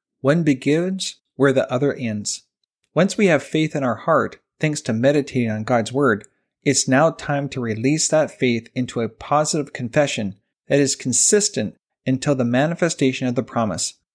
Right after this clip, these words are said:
The word of faith is a confession of God's word unto faith,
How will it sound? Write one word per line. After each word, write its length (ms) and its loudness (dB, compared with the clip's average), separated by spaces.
The 100 -2
word 240 2
of 100 0
faith 380 -2
is 140 2
a 80 4
confession 640 -2
of 160 -2
God's 320 0
word 320 0
unto 400 2
faith, 460 -4